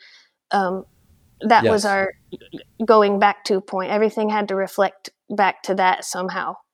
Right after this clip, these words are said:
Speaker 1: You know, we'll talk about, um, domesticity and, you know,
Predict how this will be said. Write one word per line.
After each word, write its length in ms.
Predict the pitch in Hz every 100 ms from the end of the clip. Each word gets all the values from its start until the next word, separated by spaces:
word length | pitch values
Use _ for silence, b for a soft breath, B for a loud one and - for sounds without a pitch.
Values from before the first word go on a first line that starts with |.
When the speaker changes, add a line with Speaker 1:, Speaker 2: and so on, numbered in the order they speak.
| -
Speaker 1:
You 120 | 196
know, 200 | 190 180
we'll 160 | 185 160
talk 240 | 214 190
about, 320 | 196 196 190 - B B B B _ _ _ -
um, 340 | 185 - - _ _ _ _ _ _ _ _ _ _ _ _ _ _ _ -
domesticity 840 | 208 202 202 - 285 233 208 196 196
and, 340 | 185 190 190 -
you 180 | 208 220
know, 440 | 196 196 202